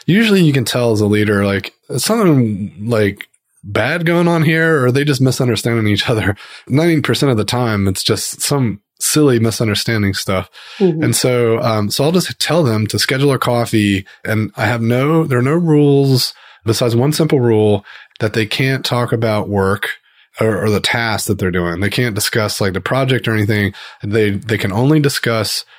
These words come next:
Speaker 1: what they think each other does from a role standpoint. I want you to sit down and tell me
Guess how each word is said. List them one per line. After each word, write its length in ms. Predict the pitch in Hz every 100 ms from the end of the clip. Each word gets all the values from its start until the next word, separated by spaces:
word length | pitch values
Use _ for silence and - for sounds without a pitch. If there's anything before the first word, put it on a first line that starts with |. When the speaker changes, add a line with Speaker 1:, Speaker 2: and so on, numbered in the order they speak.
| - -
Speaker 1:
what 280 | 113 123 127 107
they 480 | 110 107 107 104 101 _ - - _ -
think 240 | 127 123
each 140 | - 120
other 200 | 113 101
does 400 | 101 101 90 -
from 160 | 107
a 60 | 98
role 280 | 95 101 98
standpoint. 560 | - 82 85 92 85
I 100 | 85
want 180 | 123 139
you 120 | 131
to 80 | 131
sit 240 | - 139 131
down 220 | 127 113
and 140 | 104
tell 260 | - 135 143
me 440 | 135 123 120 110